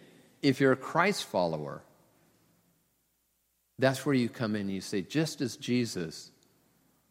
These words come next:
went to the cross to forgive me for the worst in me, that I'm gonna find it a way to forgive as well." You may have to work on issues and all of that, but contempt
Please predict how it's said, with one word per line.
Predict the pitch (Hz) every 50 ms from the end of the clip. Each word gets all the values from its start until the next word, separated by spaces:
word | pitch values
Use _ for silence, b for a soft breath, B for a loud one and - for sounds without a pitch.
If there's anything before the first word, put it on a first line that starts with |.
| _ _ _ _ _ _ _ _ _ _ _ _ _ -
went | 101 110 117
to | 123 127
the | 135 127
cross | - - 113 104 104 95 - -
to | 92
forgive | 82 - 87 80 90 104 113 110 107
me | 98 85 76 73 80 - - _ _ _ _ b b b b b b b b b b b b b b b b
for | - - 104 95
the | 85 85
worst | 87 92 101 120 135 165 160 - - - -
in | 147 131 123 120 113
me, | 113 110 92 78 71 73 - - _ _ _ _ _ _ _ _ _ _ _ _ _ _ _ _ _ _ _ _ _ _ _ _ _ _ _ _ _ _ _
that | 101 101 95
I'm | 90 101 113 120 117
gonna | 117 101
find | - - 107 98 95 95 95
it | 92 82
a | 87
way | 80 90 87 87 87
to | - 92 82
forgive | - - 80 73 85 85 82 78
as | 82 78 87
well." | 85 82
You | 85 101
may | 131 143
have | 135 151 143
to | - 135
work | 113 113 117 120 - -
on | 120 113 113
issues | 113 110 - - 117 110 110 107 107 - -
and | 92 90
all | 87 92 92 90
of | 87
that, | 92 92 92 82 76 71 - - - - _ _ _ _ _ _ _ _ _ _ _ _ _ -
but | 113 117 - -
contempt | - 120 110 - - - - 165 156 120 104 85 - - - -